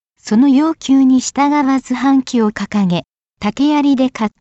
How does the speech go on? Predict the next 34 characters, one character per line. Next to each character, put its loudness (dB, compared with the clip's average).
冑 0
で -2
武 -2
装 0
し -6
た 0
マ 2
ゼ -2
ラ 0
ン 0
た -6
ち -12
ス -16
ペ -2
イ 4
ン 0
兵 -2
と -8
戦 -8
う。 -12
こ -2
の 2
戦 -2
い 0
で -2
マ 0
ゼ 0
ラ 0
ン -2
は -6
戦 -2
死 -6
し -12
た。 -8